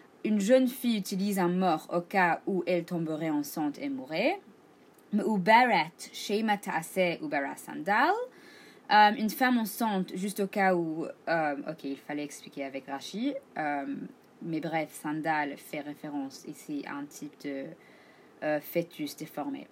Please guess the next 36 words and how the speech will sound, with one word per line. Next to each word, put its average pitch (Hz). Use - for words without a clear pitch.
Alors, 160
on 175
est 170
sur 170
Rashi, 170
Dibura 151
Matril, 143
Sandal, 262
Valad, 226
She'en 220
Notzurat 196
Panim. 143
Un 190
bébé 190
né 311
sans 277
la 254
forme 208
d'un 180
visage. 143
Alors, 175
il 180
y 180
a 180
une 196
longue 294
discussion 202
sur 180
la 170
question 170
de 165
savoir 151
si -
ce -
bébé 151
ou 151